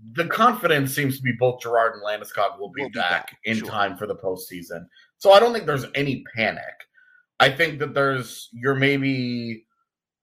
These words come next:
Speaker 1: uh, I think you're maybe on guard a little bit more 'cause you're,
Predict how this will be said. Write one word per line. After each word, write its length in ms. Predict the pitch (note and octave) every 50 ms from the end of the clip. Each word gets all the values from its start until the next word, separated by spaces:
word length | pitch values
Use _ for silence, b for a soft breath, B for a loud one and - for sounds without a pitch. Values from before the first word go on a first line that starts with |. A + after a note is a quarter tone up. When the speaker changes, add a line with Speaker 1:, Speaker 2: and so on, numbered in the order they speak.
| _ _ _ _ _ _ _ -
Speaker 1:
uh, 320 | G#2 G#2+ G#2+ G2+ G2+ F#2+ -
I 80 | A2 B2
think 200 | C#3 D3 C3+ C3
you're 80 | C3+ B2
maybe 320 | B2 B2 A#2+ A2+ A#2+ A#2
on 220 | A2 G#2+ G#2 F#2+ -
guard 300 | G2+ G#2+ G2+ G2+ G#2+ A#2
a 60 | A#2
little 240 | A#2 A#2+ B2 B2 A#2+
bit 200 | A#2+ B2+ B2 A2+
more 320 | B2 A#2+ B2 C3 C3+ C3 B2+ -
'cause 180 | G#2+ - -
you're, 380 | G#2+ A2 A2 G#2+ G#2+ G#2 - -